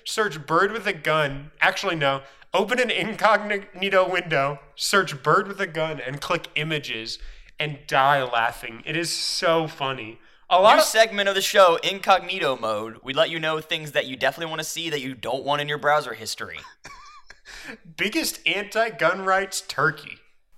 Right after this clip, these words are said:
Speaker 2: Before the eagle, the turkey was proposed to be the, the national bird. How'd he lose that position?
Speaker 1: I don't know. Uh, so
Speaker 2: Anti-gun rights, man. It's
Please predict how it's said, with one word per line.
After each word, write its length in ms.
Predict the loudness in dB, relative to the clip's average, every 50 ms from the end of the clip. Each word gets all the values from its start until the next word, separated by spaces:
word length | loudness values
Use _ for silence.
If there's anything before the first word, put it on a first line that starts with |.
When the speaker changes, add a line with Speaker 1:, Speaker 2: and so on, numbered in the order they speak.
| -20 _ -20 _ _ _ _ _ -10
Speaker 2:
Before 280 | -10 -8 -4 -2 -2 -2
the 120 | -2 -4 -6
eagle, 340 | -6 -6 -4 -2 -2 -2 -2
the 100 | -2 -2
turkey 340 | -2 -2 -2 -2 -4 -8
was 160 | -6 -6 -6 -6
proposed 420 | -6 -4 -2 -2 -2 -2 -4 -10
to 40 | -12
be 140 | -10 -10 -8
the, 200 | -6 -6 -8 -8 _
the 320 | -8 -6 -4 -4 -6 -8 -6
national 360 | -4 -4 -4 -4 -6 -12 -6
bird. 300 | -2 0 0 0 -2 -6 -12 -20 -20 -16
How'd 240 | 0 4 4 4 4
he 140 | 4 -2 -6
lose 300 | -4 -4 -4 -6 -2 2
that 200 | 2 2 2 0
position? 500 | -6 -6 -4 -4 -4 -4 -8 -10 -14 -18 -20 _ _ _ _ _ _ _ _ _ _ _ -20 -18 -6
Speaker 1:
I 80 | -4 -2
don't 140 | -2 -2 -2
know. 280 | -2 -2 -2 -2 -4 -8 -16 _ _
Uh, 360 | 6 8 8 8 6 6 4 -2 -12 -12 -8 -4
so 220 | 2 8 8 8
Speaker 2:
Anti-gun 200 | 8 8 2 0 0 0
rights, 260 | 0 -2 -2 -6 -8
man. 200 | -6 -6 -6 -8
It's 140 | -10 -14 -14